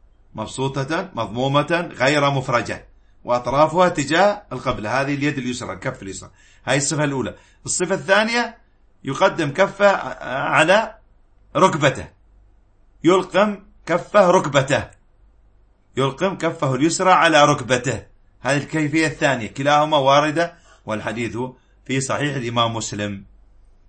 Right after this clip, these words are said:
هذه صفة وضع اليدين عند التشهد. مسألة ثانية، حكم الإشارة بالسبابة في التشهد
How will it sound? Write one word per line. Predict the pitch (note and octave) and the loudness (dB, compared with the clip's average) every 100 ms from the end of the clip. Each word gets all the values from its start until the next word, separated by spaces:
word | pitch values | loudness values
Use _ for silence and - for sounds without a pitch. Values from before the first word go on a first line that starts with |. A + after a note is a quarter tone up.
| _ | _
هذه | F#3+ A3 F3+ F#3 F3+ | -2 2 4 2 0
صفة | D#3 E3+ G3 F#3+ | -4 0 0 0
وضع | C#3 E3 D3+ | -2 -2 -2
اليدين | C3+ A#2+ G#2+ B2 D3+ F3+ F3+ - | -6 -6 -6 -4 -2 -4 -6 -8
عند | D3+ D3+ | -8 -6
التشهد. | E3+ - G#2 G2+ E2 F2+ - - - _ - - _ - | -8 -8 -8 -8 -8 -12 -20 -20 -20 _ -20 -20 _ -4
مسألة | F#3 F#3 E4 G#3 | -2 0 0 0
ثانية، | - F#3 F#3 F#3 | 0 0 0 0
حكم | B3 A#3+ | 0 0
الإشارة | A3+ A3 B3+ A3+ D3+ B2 - _ _ _ _ _ _ _ _ | -4 2 6 6 4 -4 -12 _ _ _ _ _ _ _ _
بالسبابة | C3+ - D3+ A#2+ D3+ B2 G2 - - _ _ _ _ _ _ _ _ _ _ _ _ - | -6 0 2 6 6 6 0 -12 -20 _ _ _ _ _ _ _ _ _ _ _ _ -10
في | C#3 | -8
التشهد | - C#3 F3+ D#3 D3+ C#3 | -4 4 4 6 4 0